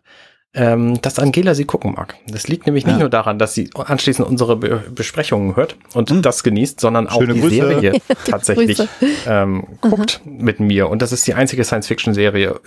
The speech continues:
Speaker 1: überhaupt
Speaker 3: Ui.
Speaker 1: das einzige Science-Fiction-Wesens-Franchise, so, von dem ich das wüsste.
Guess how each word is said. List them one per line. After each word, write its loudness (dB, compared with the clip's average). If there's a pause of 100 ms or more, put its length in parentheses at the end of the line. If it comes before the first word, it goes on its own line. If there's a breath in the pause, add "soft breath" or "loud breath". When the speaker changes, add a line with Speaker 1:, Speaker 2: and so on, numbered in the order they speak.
(120)
Speaker 1:
überhaupt 2
Speaker 3:
Ui. 0
Speaker 1:
das 0
einzige 0
Science-Fiction-Wesens-Franchise, -2
so, -2
von -6
dem -8
ich -12
das -12
wüsste. -14